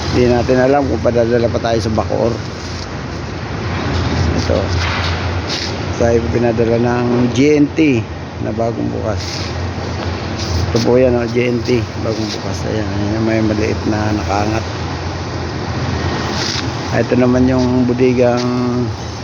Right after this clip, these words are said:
ni Boss, yung mabait kong amo. Budiga ni Boss Sister. Sister Chua. Ayan po. Malapit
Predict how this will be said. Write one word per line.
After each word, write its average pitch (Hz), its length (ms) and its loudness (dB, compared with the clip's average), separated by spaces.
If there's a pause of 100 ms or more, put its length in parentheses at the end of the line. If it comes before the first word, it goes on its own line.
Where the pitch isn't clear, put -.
(340)
ni 120 80 4
Boss, 123 400 2
yung 120 240 0
mabait 117 280 0 (120)
kong 117 160 0
amo. 120 240 0 (1600)
Budiga 131 400 4
ni 123 160 2
Boss 113 240 -2
Sister. 117 560 0 (1600)
Sister 113 560 2
Chua. 107 320 0
Ayan - 800 -6
po. - 120 -2 (1400)
Malapit 180 380 2